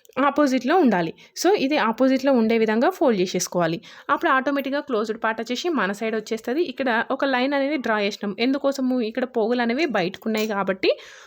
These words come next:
ఒక లైన్ మార్కింగ్ చేసుకొని దానిపైన పావించు డిఫరెన్స్తోని ఇంకొక లైన్ అయితే మార్కింగ్ చేసుకున్నాం.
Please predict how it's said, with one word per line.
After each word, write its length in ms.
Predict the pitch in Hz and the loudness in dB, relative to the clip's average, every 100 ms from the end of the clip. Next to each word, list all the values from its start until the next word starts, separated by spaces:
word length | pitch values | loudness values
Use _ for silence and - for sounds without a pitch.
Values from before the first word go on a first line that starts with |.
| - | -4
ఒక 140 | 240 | 0
లైన్ 280 | 269 233 277 | 2 2 2
మార్కింగ్ 380 | 302 226 226 226 | 2 0 0 0
చేసుకొని 340 | 185 - 220 | 0 -2 -4
దానిపైన 840 | 294 220 202 220 226 220 294 214 339 - - _ - | -2 0 0 0 -2 -2 0 -2 -4 -8 -20 _ 0
పావించు 420 | 277 277 320 302 | 2 4 2 0
డిఫరెన్స్తోని 560 | 254 233 220 226 208 277 | -2 -2 -2 -2 -2 -2
ఇంకొక 360 | 247 254 277 269 | 2 2 2 0
లైన్ 220 | 220 208 | -2 -4
అయితే 240 | 196 320 | -6 -6
మార్కింగ్ 460 | 359 240 202 - 226 | -4 -2 -4 -4 -4
చేసుకున్నాం. 340 | 202 - 175 | -4 -4 -8